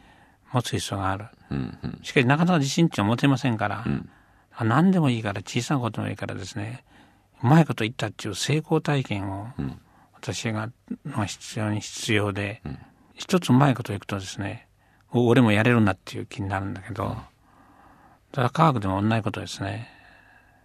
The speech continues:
Speaker 1: だから小さいもんでもいいから、なんか自分の、これは俺がやったっ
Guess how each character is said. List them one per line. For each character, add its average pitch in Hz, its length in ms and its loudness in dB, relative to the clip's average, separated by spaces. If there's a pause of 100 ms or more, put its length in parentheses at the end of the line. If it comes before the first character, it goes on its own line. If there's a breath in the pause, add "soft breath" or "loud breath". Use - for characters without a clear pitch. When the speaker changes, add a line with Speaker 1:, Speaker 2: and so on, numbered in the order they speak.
(1040 soft breath)
Speaker 1:
だ - 80 -20
か 127 60 -2
ら 98 60 -4
小 - 200 -2
さ 151 140 -2
い 139 60 0
も 120 120 0
ん 104 80 0
で 101 80 -4
も 101 100 -4
い 104 60 -6
い 104 60 -8
か 98 100 -10
ら、 98 60 -4
な 110 100 -4
ん 120 60 -4
か 113 100 -6
自 107 300 -6
分 107 240 -2
の、 110 200 -2 (1000 soft breath)
こ - 120 -2
れ 120 80 2
は 113 100 2
俺 117 160 4
が 117 80 4
や 117 100 4
っ - 20 -2
た - 140 -4
っ - 40 -4